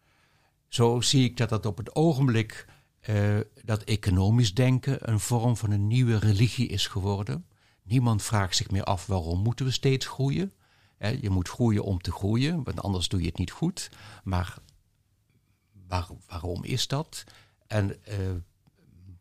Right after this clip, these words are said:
mag je daar wel de prijs voor betalen die we nu betalen voor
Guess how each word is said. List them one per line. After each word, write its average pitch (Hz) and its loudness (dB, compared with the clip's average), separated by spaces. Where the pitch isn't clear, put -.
mag 107 -2
je 95 -2
daar 95 0
wel 90 0
de 85 -2
prijs 113 0
voor 98 -6
betalen 90 -2
die 90 -4
we 85 -4
nu 90 0
betalen 90 -2
voor - -8